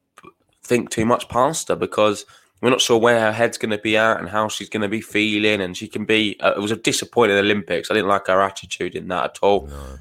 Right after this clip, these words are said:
Speaker 1: Hopefully it can improve here. Um, she is the number two seed in this tournament.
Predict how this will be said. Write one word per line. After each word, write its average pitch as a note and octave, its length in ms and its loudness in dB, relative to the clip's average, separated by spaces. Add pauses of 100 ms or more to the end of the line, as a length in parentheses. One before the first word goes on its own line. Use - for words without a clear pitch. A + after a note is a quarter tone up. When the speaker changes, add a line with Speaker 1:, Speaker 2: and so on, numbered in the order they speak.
Speaker 1:
Hopefully G#2+ 360 2
it - 100 -4
can F#2+ 100 -6
improve F#2+ 540 2
here. G2+ 320 4 (360)
Um, F2 340 0
she G#2+ 320 4
is B2 160 2
the A2 100 4
number G#2+ 460 2
two A#2 420 -2
seed A2+ 540 0
in G#2+ 160 -4
this G2+ 120 -2
tournament. A2 600 0